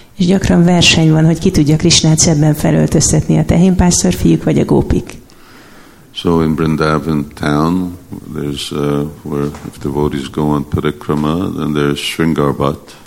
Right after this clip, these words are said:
Speaker 1: Vrindavan városban, hogyha elmennek a bakták parikrámra, akkor ott van Shringarvat.
Speaker 2: So Shringar means, like, we have Shringar Arti, the Arti, uh, that, uh, uh,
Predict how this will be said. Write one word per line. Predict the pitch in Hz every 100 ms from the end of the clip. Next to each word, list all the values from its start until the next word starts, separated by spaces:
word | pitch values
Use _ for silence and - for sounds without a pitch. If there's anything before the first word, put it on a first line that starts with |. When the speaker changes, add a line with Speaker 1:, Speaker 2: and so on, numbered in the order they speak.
| - - - -
Speaker 1:
Vrindavan | - 170 170 156 156
városban, | 156 160 170 165 180
hogyha | 170 - 151
elmennek | 156 156 151 156
a |
bakták | 147 156 - 160
parikrámra, | - 151 160 175 175 180
akkor | 156 156 156
ott | 156
van | 147 143
Shringarvat. | - 156 151 151 160 180 214 - - - - - -
Speaker 2:
So |
Shringar | 85 - 85 78 82
means, | 80 76 76 85 -
like, | 73 73 -
we | 71
have | 71 67
Shringar | - 76 71 73 69 67
Arti, | 65 - - 76 82
the | 82 76
Arti, | 67 65 - 78
uh, | 76 76 76 73 73 78
that, | 73 78 - -
uh, | 73
uh, | 73 85 - - - - - 82 78